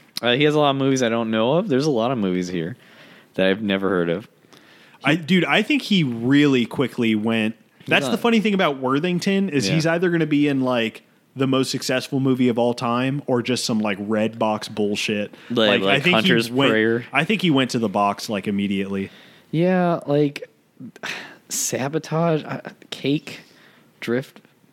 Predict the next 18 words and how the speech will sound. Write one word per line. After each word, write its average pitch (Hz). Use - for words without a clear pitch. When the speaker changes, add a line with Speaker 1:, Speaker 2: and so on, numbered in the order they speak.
Speaker 2:
Oh, 220
Cake, 233
the 147
Jennifer 156
Aniston 165
movie? 196
Weird. 113
Speaker 1:
I 98
don't 127
Speaker 2:
Okay. 80
Speaker 1:
know. 87
<laughs> -
Yeah. 117
Speaker 2:
I -
think 208
it 104
is. 92
Speaker 1:
Everest, 147